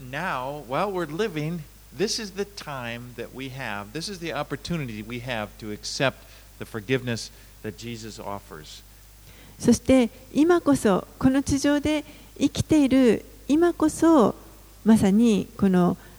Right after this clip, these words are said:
Speaker 2: 提供してくださっている許し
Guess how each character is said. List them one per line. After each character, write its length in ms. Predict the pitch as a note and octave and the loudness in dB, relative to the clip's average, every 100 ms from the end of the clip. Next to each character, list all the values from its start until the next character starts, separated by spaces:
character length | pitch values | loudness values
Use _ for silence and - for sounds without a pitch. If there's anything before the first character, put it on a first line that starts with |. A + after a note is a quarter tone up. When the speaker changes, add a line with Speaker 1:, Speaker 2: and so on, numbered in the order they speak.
| - - - - - - - - - - - - - - - - - | -20 -20 -20 -20 -20 -20 -20 -20 -20 -20 -20 -20 -20 -20 -20 -20 2
Speaker 2:
提 120 | A3+ | 4
供 160 | G3+ G3+ | 4 2
し 60 | - | 0
て 100 | G3+ | 0
く 80 | |
だ 140 | G3+ G#3 | 0 2
さ 120 | A#3+ | 2
っ 40 | |
て 180 | - G3 | 2 0
い 40 | G3 | 4
る 280 | A3+ A3 - F#3+ | 4 4 2 6
許 200 | G3+ A3 | 6 6
し 360 | - A#3 G#3 | 2 -2 -2